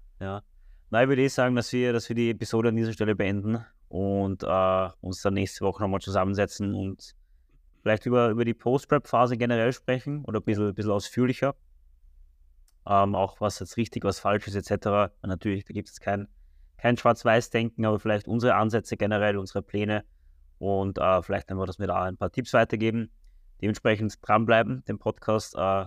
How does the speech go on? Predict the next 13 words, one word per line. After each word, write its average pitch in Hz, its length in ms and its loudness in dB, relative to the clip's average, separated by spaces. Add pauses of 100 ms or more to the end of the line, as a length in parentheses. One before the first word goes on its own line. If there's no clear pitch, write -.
mit 98 160 -10
fünf 101 220 -10
Sternen 104 240 -4
bewerten 104 500 -2 (220)
und, 95 480 -8
äh, - 140 -10
im 98 120 -10
besten - 220 -12
Fall 95 200 -2
in 123 180 0
eurer 117 260 4
Story 135 300 4
teilen. 139 320 -2